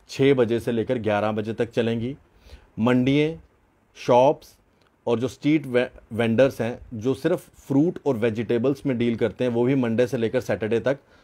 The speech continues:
सुबह छः बजे से ग्यारह बजे तक रहेंगी। मंडियों का टाइम पहले बारह बजे तक था, अब वो ग्यारह बजे तक हो गया है। इसके अलावा दूध और डेयरी प्रोडक्ट्स, ये भी छः बजे से ग्यारह बजे तक टाइम हो गया है, ये पहले दस बजे तक टाइम था जो। इसके अलावा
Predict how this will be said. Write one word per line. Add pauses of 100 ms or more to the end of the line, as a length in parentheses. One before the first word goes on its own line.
(420)
सुबह
छः
बजे
से
ग्यारह
बजे
तक
रहेंगी।
मंडियों
का
टाइम
पहले
बारह
बजे
तक (100)
था,
अब
वो
ग्यारह
बजे
तक
हो
गया
है। (600)
इसके
अलावा
दूध (640)
और
डेयरी
प्रोडक्ट्स, (220)
ये
भी
छः
बजे
से
ग्यारह
बजे
तक
टाइम
हो
गया
है,
ये
पहले
दस
बजे
तक
टाइम
था
जो। (720)
इसके
अलावा